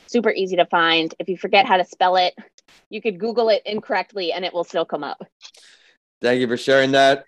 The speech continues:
Speaker 2: Ladies, be sure to check it out. Men out there, be sure to get the ladies in your life a great gift. She has a lot to offer. Her business is nearing ten years, so the quality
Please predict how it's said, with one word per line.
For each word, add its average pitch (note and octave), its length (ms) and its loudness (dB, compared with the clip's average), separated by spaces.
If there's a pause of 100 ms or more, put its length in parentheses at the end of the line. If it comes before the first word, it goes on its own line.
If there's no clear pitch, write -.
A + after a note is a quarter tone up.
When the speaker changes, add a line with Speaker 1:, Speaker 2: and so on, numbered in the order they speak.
(120)
Speaker 2:
Ladies, D3+ 440 2
be C3 140 -6
sure D#3 220 0
to D3+ 100 0
check D#3 300 0
it D3 80 2
out. D#3+ 300 4 (180)
Men F3+ 320 0
out E3+ 280 0
there, F3 220 2
be D3 140 -10
sure D#3+ 260 -4
to D3+ 80 -4
get D3 220 -4
the C3 40 -10
ladies C3+ 260 0
in C3 80 -10
your C3 100 -6
life C3+ 220 0
a A#2+ 60 -2
great C3 400 -2
gift. D3 280 0 (180)
She - 140 -10
has B2+ 80 -8
a C3 40 -6
lot C#3+ 240 2
to C#3+ 100 -4
offer. C#3 300 0
Her C3 120 -4
business C3 360 -6
is A#2+ 120 -16
nearing B2+ 320 -2
ten C3+ 260 -2
years, C3+ 260 2 (200)
so - 160 -8
the B2 100 -2
quality C3+ 680 2